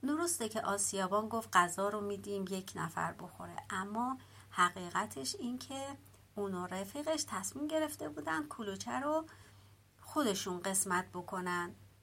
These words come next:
و فقط کلا رو سر زغال فروش بذارن. وقتی حرف آسیابان اولی تموم شد، آسیابان دومی هم دنبال حرفش رو گرفت و گفت: «بله، بله،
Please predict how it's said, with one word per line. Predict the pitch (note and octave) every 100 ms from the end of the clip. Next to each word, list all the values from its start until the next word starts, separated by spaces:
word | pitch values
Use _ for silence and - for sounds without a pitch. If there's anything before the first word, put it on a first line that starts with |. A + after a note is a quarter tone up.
| - - -
و | G3
فقط | G3 F#3+ F3+ G3+ G3+
کلا | - G3 G#3 D4
رو |
سر | D4+ C4 A#3+
زغال | A3+ F3+ F3+ F3+
فروش | - F3+ F3+ -
بذارن. | - - - - - - - - - -
وقتی | F#3 F#3+ G3+
حرف | G3+ F3+ F#3
آسیابان | G3 F#3+ F#3+ G3+ F#3+ G3 A#3+
اولی | C4 G#3 G3 F3+ F3+
تموم | F#3 F#3 F3+ F#3
شد، | - B3 D#4 E4+ - - - - -
آسیابان | G3+ G3 - F#3+ F#3 G#3 G#3 F#3+
دومی | F#3+ F#3+ F#3 F#3 A3+
هم | E4 C#4
دنبال | A3+ G3 F#3+ F#3+
حرفش | F#3+ G3 G3 G3+ F#3+ -
رو | F#3
گرفت | F#3 F#3 G3+ - G3
و |
گفت: | G3 G3+ B3 C#4+ D4 - -
«بله، | G#3 G3 G#3 A#3+ A3 G#3
بله، | G3 A3+ C4 A3+